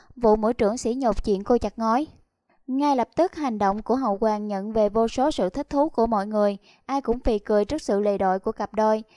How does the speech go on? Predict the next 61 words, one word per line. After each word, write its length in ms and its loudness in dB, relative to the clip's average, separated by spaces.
Nhưng 180 2
một 180 2
điều 200 0
quan 200 0
trọng 240 0
hơn 240 -2
là 260 -2
nữ 260 2
YouTuber 520 2
đã 140 0
lấy 200 0
đâu 200 0
ra 180 2
tấm 280 -2
ảnh 200 -4
mà 120 -2
mỗi 180 2
trưởng 220 0
long 260 0
có 140 -2
biểu 180 0
cảm 260 -6
xuất 180 -4
sắc 300 -6
và 120 0
phù 160 4
hợp 280 -2
với 100 2
ảnh 180 -4
chế 220 -2
như 120 -4
vậy. 280 0
Thế 160 0
nhưng 240 0
đáp 180 -2
án 240 -2
được 220 0
tiết 200 -4
lộ 180 4
gián 220 -2
tiếp 260 -2
bởi 160 2
Kỳ 220 -4
Duyên. 300 4
Quá 220 4
ra 220 2
đây 200 2
là 180 0
khoảnh 260 -4
khắc 180 -2
mỗi 200 4
trưởng 200 0
long 180 2
nhận 220 -4
xét 280 -4
về 120 0
thành 220 -6
tích 220 -4
của 140 4
Kỳ 220 -4
Duyên 300 -2